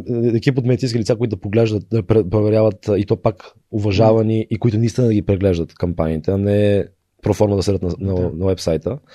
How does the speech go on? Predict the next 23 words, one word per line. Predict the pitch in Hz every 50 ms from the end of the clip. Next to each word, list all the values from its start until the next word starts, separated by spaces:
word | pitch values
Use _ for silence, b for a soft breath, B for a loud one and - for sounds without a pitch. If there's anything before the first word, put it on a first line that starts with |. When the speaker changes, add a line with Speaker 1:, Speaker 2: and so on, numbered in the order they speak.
| B B B B B B B B B B
Speaker 1:
А, | - - 107 113 110 110 113 113 113 113 113 113 113 107 - - 90 - _ _ _ _ _ _ _ _ _ _ _ _ _ _ b b b b b b b b b _ _ _ _ _ _ _ _ _ _ -
и | 143 139 143 143 143 143 147 143 143 143 143 143 143 143 143 139 135 131 - _ -
отделно | 135 120 110 104 131 135 143 143 139 131 - - _ _ - - _ _ - - -
има, | 127 127 127 127 123 123 120 117 117 117 113 107 101 90 87 b b b b b _ _ _ -
има | 147 160 156
фирми, | - - 151 143
които | 143 143 -
правят | - 139 139 135 123
due | 113 101 120 120
diligence, | 104 104 117 113 110 90 85 87 90 104 117 - - - - _ _ b b b b b
малко | 123 120 -
като, | 127 110 - 120 113 98 98 - _ B B B B B B B B B _ _ _
да | -
кажем, | - 127 113 110
ти | 104 107 107
теглиш | - 113 110 107 98
кредит | - - 110 104 101 95 92 95 - - - -
или | 92 92 95
искаш | 87 101 101 - - 98
да | 98
вземеш | 92 98 98 92 92
инвестиция | 104 98 90 - 117 113 - - 131 131 131 135 135
и | 127 - 123 123 123 123 123 -